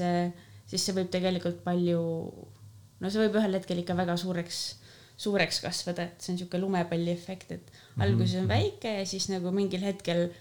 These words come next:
Speaker 1: see asi kasvab väga üle pea.
Speaker 2: Sa ütlesid ka, et see,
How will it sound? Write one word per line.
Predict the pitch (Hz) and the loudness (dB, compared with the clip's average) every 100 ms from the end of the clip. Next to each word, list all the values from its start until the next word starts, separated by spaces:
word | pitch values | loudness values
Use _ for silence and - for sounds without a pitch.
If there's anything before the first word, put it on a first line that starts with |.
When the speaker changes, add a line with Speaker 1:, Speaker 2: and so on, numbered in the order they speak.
| - - | -20 -10
Speaker 1:
see | - | -4
asi | 180 180 175 - - - - _ | -2 -2 -4 -14 -20 -20 -20 _
kasvab | - 185 - 175 175 | -6 -2 -2 -2 0
väga | 175 175 - | 0 0 -2
üle | - - | -4 -6
pea. | - - 185 - - - - - - - - | -6 -6 -8 -14 -20 -20 -20 -20 -20 -14 0
Speaker 2:
Sa | - | 2
ütlesid | 147 139 120 120 | 4 4 2 2
ka, | - 123 | 4 4
et | 110 - - | 2 -4 -8
see, | - | -6